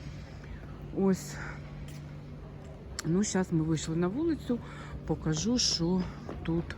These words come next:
е, на території.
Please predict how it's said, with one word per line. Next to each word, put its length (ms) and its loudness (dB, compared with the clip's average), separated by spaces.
е, 1500 -4
на 460 4
території. 760 2